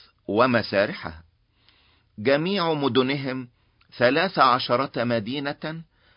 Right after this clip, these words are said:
حسب عشائرهم. ولبني قاهات الباقين من عشيرة السبط من نصف السبط،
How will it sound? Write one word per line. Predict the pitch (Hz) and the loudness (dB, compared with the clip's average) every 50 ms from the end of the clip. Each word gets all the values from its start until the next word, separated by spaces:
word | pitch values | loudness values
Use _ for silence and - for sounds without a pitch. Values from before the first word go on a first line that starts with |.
| _ _ | _ _
حسب | - - 160 151 - 135 117 110 123 127 131 147 - - | -4 -2 -2 0 2 2 2 2 2 0 -2 -6 -6 -4
عشائرهم. | 90 101 113 - - 110 110 - - 156 110 90 - - - _ _ _ _ _ _ _ _ _ _ _ _ _ _ _ _ _ _ _ _ _ _ | -2 -2 -2 -2 -2 -4 -4 -4 -6 -8 -10 -12 -16 -20 -20 _ _ _ _ _ _ _ _ _ _ _ _ _ _ _ _ _ _ _ _ _ _
ولبني | 76 98 120 127 143 147 135 151 190 208 208 190 | 2 4 4 6 4 4 2 2 2 2 0 -4
قاهات | - - - 143 143 147 156 160 160 156 - - | -2 2 4 4 4 4 2 2 0 0 0 -2
الباقين | 135 127 107 95 135 151 156 - - 139 131 131 127 120 113 117 127 127 123 - - | -2 -2 0 0 0 0 0 -2 -4 -4 -4 -2 -2 -2 -2 -4 -6 -10 -14 -10 -4
من | 101 117 113 110 | -2 -2 0 2
عشيرة | 104 107 117 - - 165 170 175 165 156 156 - | 2 2 0 -2 -4 -4 -4 -2 -4 -4 -4 -6
السبط | 135 113 - - - 143 127 - _ - - 67 - _ _ _ _ _ _ _ _ - | -8 -8 -6 -6 -4 -4 -6 -6 _ -18 -18 -18 -18 _ _ _ _ _ _ _ _ -6
من | 98 113 127 131 135 151 | -2 0 0 0 0 -2
نصف | 180 185 - - - | -4 -6 -6 -8 -8
السبط، | 156 - - - - 127 120 - _ - 151 156 | -8 -8 -6 -2 -2 -2 -2 -2 _ -10 -10 -10